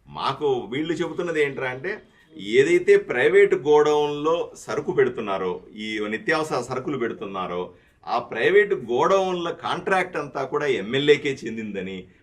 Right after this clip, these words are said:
వాళ్ళ అనుచరులే కాంట్రాక్టర్లుగా ఉంటున్నారని, దీంట్లో పెద్ద గోల్మాల్ జరుగుతూ ఉందని, దీన్ని పట్టించే, ఏదో ఒక రకంగా రాజకీయ ప్రమేయంతో అధికారుల్ని వాళ్ళని తక్కదో-, తప్పుదోవ పట్టించి తా-, తన పబ్బం గడుపుకుంటున్నాడని,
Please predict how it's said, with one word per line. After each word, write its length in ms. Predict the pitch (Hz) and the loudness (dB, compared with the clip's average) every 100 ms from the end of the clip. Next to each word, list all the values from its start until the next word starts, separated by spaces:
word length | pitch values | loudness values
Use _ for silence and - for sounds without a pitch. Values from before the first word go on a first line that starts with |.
| _ | _
వాళ్ళ 180 | 113 127 | -4 0
అనుచరులే 640 | 104 120 - 202 196 202 202 | 0 -2 2 4 4 4 0
కాంట్రాక్టర్లుగా 840 | 160 151 151 151 151 143 139 139 | -2 -4 -4 -6 -6 -8 -4 -2
ఉంటున్నారని, 880 | 131 110 98 110 101 95 92 92 - _ _ - | -4 -4 -8 -6 -6 -6 -8 -10 -14 _ _ -12
దీంట్లో 380 | 131 175 180 160 | -8 -6 -4 -4
పెద్ద 380 | 117 107 131 214 185 135 - 107 107 | -6 -8 -6 0 0 -2 -8 -16 -2
గోల్మాల్ 480 | 127 185 185 180 156 | 0 2 2 2 2
జరుగుతూ 500 | 123 110 110 107 98 | -2 -6 -8 -6 -6
ఉందని, 560 | 92 90 87 87 92 92 _ _ | -8 -10 -10 -10 -12 -16 _ _
దీన్ని 340 | 135 170 170 | -8 -8 -8
పట్టించే, 640 | 135 135 131 202 190 160 135 | -8 -8 -4 2 4 4 4
ఏదో 280 | 143 202 202 | 4 4 4
ఒక 120 | 180 | 2
రకంగా 280 | 170 175 165 | 0 -4 -2
రాజకీయ 520 | 131 147 165 165 170 | -2 -2 -4 -2 -2
ప్రమేయంతో 680 | 170 143 147 151 143 143 151 | -4 -6 -2 -2 -2 -4 -4
అధికారుల్ని 680 | 110 135 135 151 143 139 | -2 -4 0 0 0 -4
వాళ్ళని 320 | 143 123 120 - - - 104 107 | -2 -2 -4 -6 -12 -20 -14 -14
తక్కదో-, 300 | 139 135 123 | -6 -4 -4
తప్పుదోవ 500 | 117 - 143 135 120 | -6 -6 -2 -2 -2
పట్టించి 760 | 104 117 110 - 120 101 90 - _ - | -6 -8 -14 -10 -6 -6 -6 -14 _ -14
తా-, 420 | 104 104 - - | -8 -8 -8 -8
తన 80 | 123 | -6
పబ్బం 380 | 113 107 156 135 | -6 -4 -2 -2
గడుపుకుంటున్నాడని, 840 | 113 - 110 92 92 87 87 | -4 -6 -12 -10 -10 -10 -10